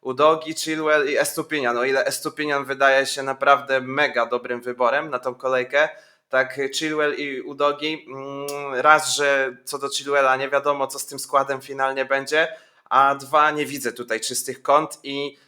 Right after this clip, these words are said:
nie ukrywam, że bardzo mocno kusi mnie defensywa, y, Newcastle. Nie będę tu ory-, oryginalny, ale, mm, bardzo też patrzę w kierunku City,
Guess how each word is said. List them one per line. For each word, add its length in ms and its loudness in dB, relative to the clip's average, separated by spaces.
nie 140 0
ukrywam, 440 -2
że 140 -6
bardzo 340 0
mocno 360 -6
kusi 400 -8
mnie 520 2
defensywa, 1000 0
y, 340 -12
Newcastle. 520 -4
Nie 160 -4
będę 280 0
tu 120 -6
ory-, 400 0
oryginalny, 760 2
ale, 560 2
mm, 560 -12
bardzo 460 4
też 500 -6
patrzę 340 0
w 120 -8
kierunku 500 -2
City, 560 -4